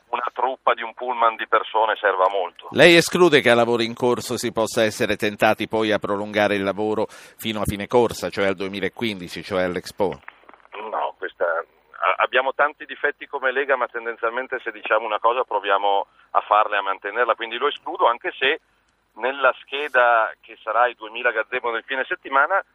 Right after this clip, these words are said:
Speaker 1: noi chiediamo ai lombardi anche l'opzione: vorreste andare avanti fino al duemilaquindici con Formigoni? La mia risposta è: penso che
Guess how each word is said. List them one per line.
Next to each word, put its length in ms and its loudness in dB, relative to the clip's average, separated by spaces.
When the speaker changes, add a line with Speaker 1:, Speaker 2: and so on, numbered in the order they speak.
Speaker 1:
noi 160 -4
chiediamo 440 0
ai 60 -4
lombardi 460 0
anche 280 -4
l'opzione: 500 -4
vorreste 580 -2
andare 300 2
avanti 400 -2
fino 200 -10
al 60 -2
duemilaquindici 680 -8
con 160 -4
Formigoni? 520 0
La 260 2
mia 920 2
risposta 720 0
è: 720 0
penso 400 -16
che 80 -20